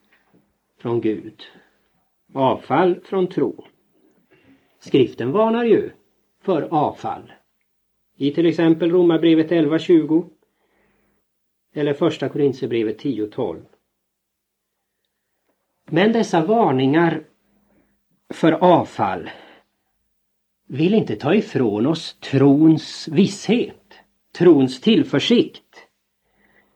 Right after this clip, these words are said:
Dessa skriftens varningar för avfall riktar sig istället emot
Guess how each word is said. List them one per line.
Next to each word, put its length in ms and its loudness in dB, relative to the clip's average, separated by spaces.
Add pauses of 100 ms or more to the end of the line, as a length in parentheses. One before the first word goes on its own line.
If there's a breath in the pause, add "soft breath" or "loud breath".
(580)
Dessa 300 2
skriftens 580 -2
varningar 440 4
för 160 0
avfall 640 0
riktar 400 -2
sig 200 6
istället 800 0
emot 640 2